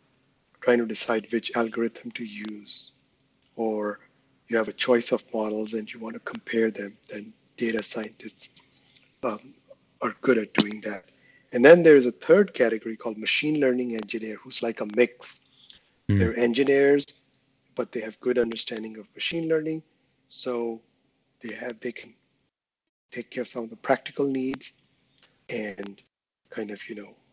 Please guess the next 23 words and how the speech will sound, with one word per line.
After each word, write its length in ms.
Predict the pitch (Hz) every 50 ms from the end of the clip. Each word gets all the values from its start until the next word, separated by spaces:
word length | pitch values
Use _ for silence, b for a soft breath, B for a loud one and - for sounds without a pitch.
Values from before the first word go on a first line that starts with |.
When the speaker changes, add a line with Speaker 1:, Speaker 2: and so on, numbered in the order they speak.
| _ -
Speaker 1:
um, 220 | 113 104 104 95 - _ _ _ _ _ _
work 240 | 117 117 117 - -
on 100 | 117 107
the 100 | 104 95 - -
day-to-day 400 | 131 127 123 120 123 113 107 107
problems 640 | - - - 113 104 104 - - 104 - - - -
that 160 | - 110 107 - _ _ _ _
machine 320 | _ - - 117 110 110 113
learning 280 | 113 110 - 120 113 107
models, 500 | 110 110 107 107 104 101 - - - - _ _ _ _ _ _ _ _ _ _ _ _
uh, 160 | 113 104 95 - - _ _ _ _ _ _ _ _ _ _
have. 220 | - 107 95 - - _ _ _ _ _ _ _ _ _ _ _ _ _ _ _ _ _ _ _ _ _ _ _ _ _ _ -
Speaker 2:
I 220 | 107 104 107 107
see. 380 | 98 - - 104 90 90 87 - B B B B
So 160 | - - 127
machine 380 | 131 127 120 - - 160 151 143
learning 240 | 139 139 135 123
engineers 500 | 120 120 107 107 113 120 135 135 120 104
are 80 | 113 104
kind 160 | - 113 110
of 140 | 104 - -
like 220 | 107 101 98 -
they're, 420 | - 117 117 117 117 117 117 -